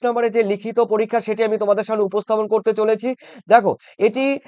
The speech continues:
আমাকে দিয়েছে, দেখো, কোশ্চেনটি মিতালি অধিকারী। এই কোশ্চেনটি কিন্তু মিতালি অধিকারী আমাকে, আহ, দিয়েছে, তোমাদের সামনে উপস্থাপন করতে চলেছি।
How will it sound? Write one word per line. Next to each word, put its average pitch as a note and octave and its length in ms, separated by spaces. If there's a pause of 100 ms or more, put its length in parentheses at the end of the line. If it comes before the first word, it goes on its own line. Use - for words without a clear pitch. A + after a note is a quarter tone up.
(120)
আমাকে A#3 380
দিয়েছে, A3+ 400
দেখো, A3+ 240
কোশ্চেনটি A3+ 480
মিতালি A#3 640
অধিকারী। F#3+ 500 (260)
এই A3 140
কোশ্চেনটি A#3 360
কিন্তু A#3+ 200
মিতালি A3 320
অধিকারী A3+ 340
আমাকে, A3 460 (280)
আহ, G#3 200
দিয়েছে, A3 460
তোমাদের G#3 380
সামনে G3 300
উপস্থাপন G#3 460
করতে A3 240
চলেছি। A#3 460